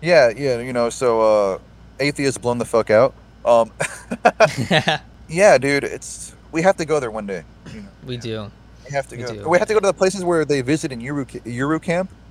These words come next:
Speaker 1: the places they go to.
Speaker 2: Oh,
Speaker 1: We,
Speaker 2: yeah.
Speaker 1: we gotta go there.
Speaker 2: Yeah, you know, we were talking about marketing earlier, and then I just, it hit me, like, while, like, mid-conversation, that, like, Japan's marketing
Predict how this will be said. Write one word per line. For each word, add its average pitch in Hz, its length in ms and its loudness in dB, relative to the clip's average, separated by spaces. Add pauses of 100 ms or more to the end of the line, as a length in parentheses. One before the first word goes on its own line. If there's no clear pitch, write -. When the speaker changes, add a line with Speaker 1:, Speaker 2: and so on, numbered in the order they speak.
(280)
Speaker 1:
the 156 100 -12
places 160 280 -2
they 156 100 -2
go 139 180 2
to. 160 140 0
Speaker 2:
Oh, 127 40 2
Speaker 1:
We, 160 140 -2
Speaker 2:
yeah. 104 260 -6 (120)
Speaker 1:
we 135 120 -6
gotta 139 200 4
go 113 160 2
there. 92 200 -6 (1000)
Speaker 2:
Yeah, 135 160 -12
you 139 180 -6
know, 185 160 -2
we 139 140 -4
were 180 100 -2
talking 170 300 -2
about 131 340 -2
marketing 123 720 -4 (480)
earlier, 110 600 -4 (220)
and 143 140 -6
then 160 120 -2
I 165 80 2
just, 151 220 -6
it 147 200 0
hit 160 200 -2
me, 139 220 -4
like, 117 200 -4
while, 127 320 0
like, 113 160 -8
mid-conversation, 123 1000 -6 (340)
that, 131 140 -10
like, 120 320 -4 (200)
Japan's 143 540 -4
marketing 120 640 -4